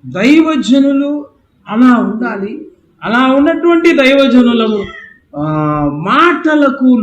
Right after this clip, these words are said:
లోబడి, వారి మాటలు మా కోసమే కదా, వారి గద్దింపులు మా కోసమే కదా, వారి కోపము మా మేలు కోసమే కదా అనే విధంగా సంఘస్థులు కూడా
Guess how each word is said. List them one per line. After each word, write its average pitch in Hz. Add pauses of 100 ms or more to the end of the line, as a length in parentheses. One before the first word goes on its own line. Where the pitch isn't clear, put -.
(140)
లోబడి, 254 (960)
వారి 214
మాటలు 294
మా 269
కోసమే 311
కదా, 240 (600)
వారి 226
గద్దింపులు 277
మా 247
కోసమే 277
కదా, 233 (460)
వారి 226
కోపము 294
మా 233
మేలు 285
కోసమే 254 (100)
కదా 208 (220)
అనే 185
విధంగా 175 (200)
సంఘస్థులు 269
కూడా 196